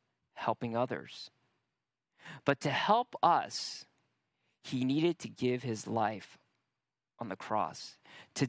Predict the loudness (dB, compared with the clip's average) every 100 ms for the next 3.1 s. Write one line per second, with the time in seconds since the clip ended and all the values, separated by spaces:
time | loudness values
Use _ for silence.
0 | 2 4 6 4 2 0 -2 -4 -4 -2
1 | 0 2 2 2 -2 -2 -2 0 -2 -4
2 | -8 -10 -10 -10 -12 _ -14 -2 4 4